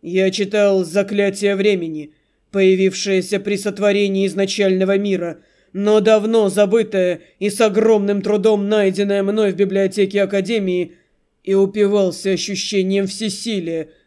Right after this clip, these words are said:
которое дарила первобытная магия. Пусть ритуал отнимет у меня остатки жизни, но цель стоит того.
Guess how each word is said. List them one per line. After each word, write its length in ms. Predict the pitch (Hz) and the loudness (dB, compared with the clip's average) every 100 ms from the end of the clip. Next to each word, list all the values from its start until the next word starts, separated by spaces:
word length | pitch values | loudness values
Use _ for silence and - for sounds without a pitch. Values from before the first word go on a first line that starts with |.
| - | -6
которое 460 | 220 208 196 190 | -2 0 2 2
дарила 460 | 180 196 202 190 180 | 2 2 4 2 2
первобытная 720 | 185 185 190 185 185 185 190 | 0 0 2 0 0 -2 0
магия. 500 | 196 175 147 147 147 _ _ _ _ _ _ | 0 -2 -4 -10 -12 _ _ _ _ _ _
Пусть 320 | 254 247 190 | 0 0 -2
ритуал 420 | 214 208 220 214 | -4 2 4 4
отнимет 500 | 208 208 220 220 202 | 2 0 -2 -2 -2
у 40 | 208 | -2
меня 260 | 214 208 | -2 0
остатки 440 | 196 202 214 208 226 | -2 -2 -6 -4 -4
жизни, 560 | 196 220 156 180 175 - _ _ - | -2 -4 -4 -6 -6 -10 _ _ -6
но 220 | 190 208 | 0 0
цель 400 | 208 220 220 214 | 0 2 4 4
стоит 600 | 208 - 233 202 170 - | -2 0 2 4 0 -4
того. 440 | 190 175 165 151 | -2 -2 -4 -8